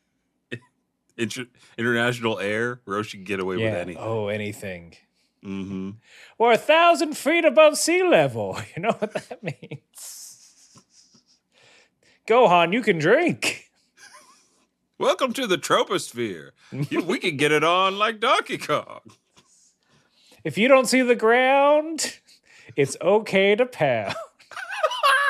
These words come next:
Speaker 2: They'll let you do
Speaker 1: Consensually, morally, consensually, just so it's clear.
Speaker 2: Hey, hey, hey, they'll let you do anything if you're a cloud, baby.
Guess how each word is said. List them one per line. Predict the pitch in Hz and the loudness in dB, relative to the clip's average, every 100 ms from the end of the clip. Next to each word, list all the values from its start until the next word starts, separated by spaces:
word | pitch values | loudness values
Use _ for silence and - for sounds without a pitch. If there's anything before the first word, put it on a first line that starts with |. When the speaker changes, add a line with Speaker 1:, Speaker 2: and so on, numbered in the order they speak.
| 554 494 - _ 480 _ 453 - 466 415 _ - - _ _ _ _ _ _ _ _ _ _ _ _ _ _ _ _ - - - | 0 -2 -8 _ -20 _ -20 -20 -18 -20 _ -20 -20 _ _ _ _ _ _ _ _ _ _ _ _ _ _ _ _ -20 -6 4
Speaker 2:
They'll | 233 | 4
let | 294 | 6
you | 320 269 262 | 6 6 4
do | 226 | 2
Speaker 1:
Consensually, | 214 202 190 | 2 0 2
morally, | 254 247 226 190 165 156 | 6 8 8 6 4 2
consensually, | 190 185 175 147 180 151 151 | -2 0 0 0 -2 -2 -4
just | 151 143 | -6 -2
so | 196 | 0
it's | 277 - | 0 -2
clear. | 330 302 220 240 285 302 _ _ _ _ _ _ _ _ - | 0 2 4 2 0 -10 _ _ _ _ _ _ _ _ -8
Speaker 2:
Hey, | 247 - | -6 -2
hey, | 254 - | -4 -2
hey, | 311 440 392 160 | -4 -4 -4 -4
they'll | 147 240 | -4 -2
let | 277 220 | -2 -4
you | 156 | -6
do | 185 214 | -2 0
anything | 330 359 208 185 | 2 2 0 -2
if | 165 | -2
you're | 156 | -2
a | 143 | -2
cloud, | 190 233 320 262 | 0 0 0 -2
baby. | 190 180 180 254 | -4 -6 -6 -8